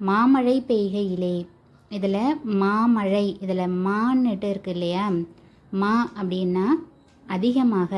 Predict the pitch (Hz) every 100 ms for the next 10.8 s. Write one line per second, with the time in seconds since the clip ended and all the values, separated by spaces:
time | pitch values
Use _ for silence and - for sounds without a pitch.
0 | 180 170 170 185 180 165 165 160 - _
1 | - 185 220 240 196 190 180 185 233 196
2 | 220 277 302 240 - 196 226 262 247 208
3 | 226 233 262 240 202 185 190 180 180 180
4 | 196 180 180 196 190 180 170 233 339 -
5 | _ _ _ 202 240 240 254 190 180 170
6 | 170 160 - _ _ _ _ 196 196 214
7 | 262 202 208 240 240 190 196 196 185 -
8 | _ 202 180 190 214 311 285 196 254 277
9 | 254 220 220 214 190 185 180 175 165 -
10 | 175 180 196 196 214 202 185 185